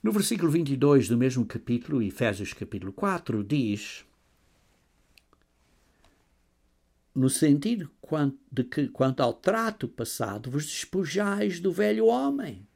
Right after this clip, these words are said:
Queridos irmãos, temos que nos despojar do velho homem. Temos que tirar esta carnalidade do velho homem, que se corrompe segundo as concupi-,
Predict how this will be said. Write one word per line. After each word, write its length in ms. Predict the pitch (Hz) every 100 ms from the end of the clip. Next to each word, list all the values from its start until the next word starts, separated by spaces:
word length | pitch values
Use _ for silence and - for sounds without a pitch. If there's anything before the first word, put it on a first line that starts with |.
| _ _ _ _ - - -
Queridos 240 | - 233 277
irmãos, 340 | 269 240 208
temos 280 | - 226 214
que 100 | 202
nos 180 | 180 165
despojar 800 | 175 - - 170 151 139 143 160
do 160 | 185
velho 420 | 156 185 202 208
homem. 600 | 214 233 269 277 208 95 - - - _ _ _ _ - -
Temos 320 | 240 233 -
que 100 | -
tirar 800 | 208 214 220 214 214 208 208 226 _ _
esta 680 | 208 202 - - - 185 190 - _
carnalidade 1400 | - 170 170 180 190 175 135 202 208 185 165 147 156 175 208 _ _ _ _ _ _ _ _ _ _ _ _ -
do 120 | 151
velho 340 | 131 131 139
homem, 540 | 190 240 277 247 104 - _ -
que 120 | 196
se 140 | -
corrompe 680 | 190 202 185 247 269 233 -
segundo 380 | 139 - 160 180
as 80 | 143
concupi-, 960 | - 165 156 - - 151 - 135 139